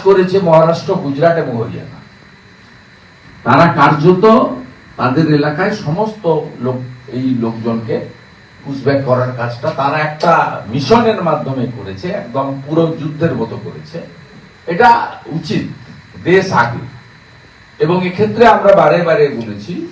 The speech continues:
ভারতীয় মুসলিম বংশ পরম্পরায় এখানে স্বাধীনতা, দেশভাগের আগে পরে থাকা মুসলিম,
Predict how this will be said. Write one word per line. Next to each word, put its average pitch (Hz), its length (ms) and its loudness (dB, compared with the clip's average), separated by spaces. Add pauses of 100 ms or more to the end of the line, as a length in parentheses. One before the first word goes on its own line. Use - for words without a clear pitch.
(160)
ভারতীয় 151 540 0
মুসলিম 143 580 -2 (540)
বংশ 147 300 -2
পরম্পরায় 170 760 4
এখানে 135 360 -4
স্বাধীনতা, 117 480 -6
দেশভাগের 117 580 -4
আগে 107 300 -6
পরে 104 260 -8
থাকা 101 240 -10
মুসলিম, 95 420 -12